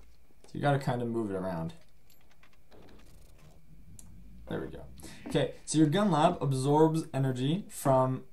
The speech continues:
your generators, just like everything else. And what it'll do is it will generate weapons for you.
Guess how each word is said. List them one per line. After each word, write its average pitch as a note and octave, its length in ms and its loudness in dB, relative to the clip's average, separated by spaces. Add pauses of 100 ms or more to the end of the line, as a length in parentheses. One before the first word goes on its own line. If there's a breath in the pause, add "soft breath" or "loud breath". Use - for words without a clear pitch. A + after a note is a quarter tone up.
your A#2+ 520 4 (1200)
generators, B2+ 720 0
just - 180 -2
like C3 180 0
everything C3+ 320 0
else. A#2+ 340 -2 (640 loud breath)
And C3 460 2 (640 soft breath)
what E3 160 10
it'll D#3 180 8
do D#3+ 280 10
is C#3+ 180 6
it E3+ 160 2
will D#3+ 240 6
generate D3+ 640 2 (120)
weapons C3 480 4
for G2 200 -2
you. E2 160 -8